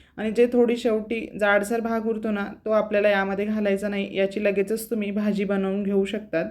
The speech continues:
भाजीसाठी तुम्ही ते बटाटे वापरू शकतात. आता हे बटा-, चिप्स आपल्याला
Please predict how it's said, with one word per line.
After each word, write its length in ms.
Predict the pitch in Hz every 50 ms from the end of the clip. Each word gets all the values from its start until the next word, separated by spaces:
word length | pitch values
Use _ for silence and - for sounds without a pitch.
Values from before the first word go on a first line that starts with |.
| - - - - - - _ _ _
भाजीसाठी 580 | 196 202 202 196 208 233 233 247 233 233 226 214
तुम्ही 260 | 220 214 202 208 202
ते 60 | 208
बटाटे 380 | 196 196 190 190 190 185 202 208
वापरू 360 | 208 202 190 190 - 185 190
शकतात. 420 | 185 - 196 202 - - 160 170 - - - _ _ _ _ _ _ _ -
आता 180 | 196 214 214 240
हे 180 | 240 247 254
बटा-, 580 | 240 247 240 226 214 214 202 190 - - - -
चिप्स 260 | 240 233 233 - -
आपल्याला 400 | 226 220 226 226 226 220 214